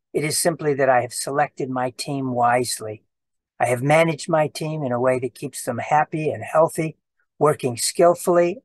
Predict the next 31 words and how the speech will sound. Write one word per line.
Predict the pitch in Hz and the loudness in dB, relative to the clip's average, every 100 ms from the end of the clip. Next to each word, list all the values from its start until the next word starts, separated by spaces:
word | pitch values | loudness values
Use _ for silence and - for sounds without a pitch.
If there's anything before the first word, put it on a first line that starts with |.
| - | -6
and | 151 151 | -2 -2
optimally. | - 127 - 117 110 104 107 _ _ _ _ _ | 0 0 -2 -10 -10 -10 -16 _ _ _ _ _
I | - 123 | -4 -4
call | - - 220 | -2 2 4
my | 196 120 | 4 2
team | 110 - 127 120 127 - _ _ _ _ _ | 0 -6 -8 -8 -10 -14 _ _ _ _ _
the | - 208 | 4 6
M | 170 160 147 | 6 2 0
team, | - 127 113 113 _ _ _ _ _ | -4 -6 -6 -12 _ _ _ _ _
so | - 143 | 0 4
I | 131 | 4
call | - 147 127 | 4 4 4
this | 120 113 - | 2 -6 -8
talk, | - 185 139 - - _ 104 - _ - | -4 2 2 2 -6 _ -20 -20 _ -12
Medicinal | 117 120 139 147 180 175 | -8 -6 -4 -4 0 2
Maggots, | 170 156 139 143 - - - _ _ - | 4 4 2 0 -6 -14 -16 _ _ -6
the | 156 | -2
M | 185 170 165 | 2 2 2
team. | - 123 110 107 _ _ _ _ _ _ _ _ _ _ _ _ | -2 -8 -8 -14 _ _ _ _ _ _ _ _ _ _ _ _
What | 147 156 - | 4 4 6
will | 160 | 2
their | 127 117 | 4 2
next | 120 143 - - | 2 0 -2 -8
mission | 135 131 - 135 | -6 -4 -4 -4
be? | 120 117 104 _ _ - _ _ _ _ _ _ _ _ _ _ _ _ _ _ _ _ _ _ _ _ _ _ _ _ _ - | -4 -6 -10 _ _ -20 _ _ _ _ _ _ _ _ _ _ _ _ _ _ _ _ _ _ _ _ _ _ _ _ _ -2
By | 123 | 0
the | 131 147 | 4 4
end | 175 165 | 4 2
of | 131 | -2
the | 135 | -4
talk, | - 139 175 | 2 4 4